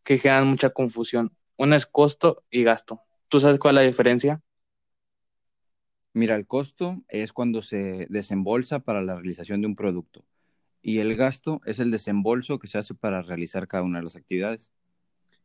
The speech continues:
Speaker 1: Ah, ok. Oye, perdón que te interrumpa, pero ¿puede ser un, un ejemplo de un gasto, por favor?
Speaker 2: Sí, mira, un ejemplo es cuando una secretaria,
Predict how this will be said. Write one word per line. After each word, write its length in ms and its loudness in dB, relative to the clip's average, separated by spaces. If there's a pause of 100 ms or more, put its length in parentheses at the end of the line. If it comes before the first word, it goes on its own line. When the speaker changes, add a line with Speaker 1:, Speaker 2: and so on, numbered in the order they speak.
(360)
Speaker 1:
Ah, 220 4
ok. 140 2 (100)
Oye, 240 6
perdón 300 4
que 80 4
te 80 6
interrumpa, 600 2 (360)
pero 200 6
¿puede 220 8
ser 220 6
un, 240 2 (140)
un 120 2
ejemplo 360 4
de 60 8
un 120 4
gasto, 320 2
por 180 0
favor? 320 4 (1500)
Speaker 2:
Sí, 120 -4
mira, 280 2
un 100 -2
ejemplo 460 0
es 220 0
cuando 220 -4
una 120 -4
secretaria, 720 -6